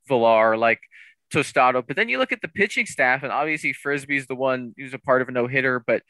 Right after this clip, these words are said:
you know, it's not just Frisbee. You have Tristan Beck, you have Sean Jelly, who came into the year as both, you know, s-, solidly top twenty prospects in, in, in this system. You have, um,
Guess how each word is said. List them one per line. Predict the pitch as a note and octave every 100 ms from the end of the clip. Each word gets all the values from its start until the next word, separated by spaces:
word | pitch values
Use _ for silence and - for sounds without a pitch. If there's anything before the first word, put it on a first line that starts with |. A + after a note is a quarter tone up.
| - - _ -
you |
know, | F#3+
it's | E3 -
not | C4+ A3
just | - F#3+ -
Frisbee. | E3+ B3+ - A#2
You | B2+
have | C#3 B2+
Tristan | - E3+ - E3+ C#3+
Beck, | C#3+ D#3 -
you | A#2 C3
have | C3 C3+
Sean | - C#3 C3+ D3
Jelly, | B2+ B2+ D3+ B2 A#2 A2+ _ _ -
who | B2+ A2 C2+ - -
came | - C#3+ C3+
into | E3+ F3
the | D#3
year | B2+ A#2+ A#2
as | A#2
both, | A#2+ A2+ B2
you | A2
know, |
s-, | A#2 - - -
solidly | - B2 B2 A#2 A2+ A#2+
top | - B2 -
twenty | - B2 A#2
prospects | B2+ A2 A#2 - A2+ - - _ - - _
in, | A#2 -
in, | A#2+ A2+
in | B2+ B2
this | A2+
system. | - A3 G#3+ - F#3 E3
You | C3+ B2+
have, | C3+ A#2 A2 G2+ _ _ _ -
um, | A2 G#2+ G2+